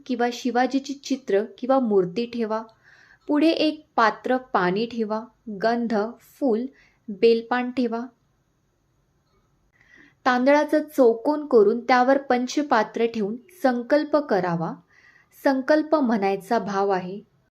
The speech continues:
अमुक नाव, अमुक तारीख, श्रावण मासात शिवप्रेमाने भरलेल्या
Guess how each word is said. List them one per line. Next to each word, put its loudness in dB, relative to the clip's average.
अमुक 0
नाव, 0
अमुक 0
तारीख, 0
श्रावण 2
मासात -2
शिवप्रेमाने -2
भरलेल्या -2